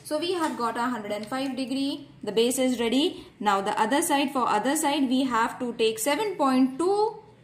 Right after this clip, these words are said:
using a scale and a rounder. Okay, so this is going to be my seven point two,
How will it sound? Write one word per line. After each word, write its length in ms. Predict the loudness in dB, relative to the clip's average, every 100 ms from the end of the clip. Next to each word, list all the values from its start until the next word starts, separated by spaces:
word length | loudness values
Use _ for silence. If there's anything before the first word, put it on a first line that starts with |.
| -10
using 440 | -4 -2 -2 -2
a 160 | 0 0
scale 440 | 0 0 0 0
and 240 | 0 -2 -2
a 180 | -2 0
rounder. 500 | 2 2 2 2 2 -2 -14 -8
Okay, 300 | -4 -2 -4 -8
so 160 | -8 -4
this 280 | -2 -2 -2
is 220 | -4 -4
going 280 | -2 -2 -2
to 120 | -4
be 220 | -4 -4
my 200 | -2 0
seven 420 | 0 0 0 0 0
point 440 | -2 -2 -2 -4 -10 -18 -20 -20 -20 -20 -12 -4
two, 400 | 0 0 -2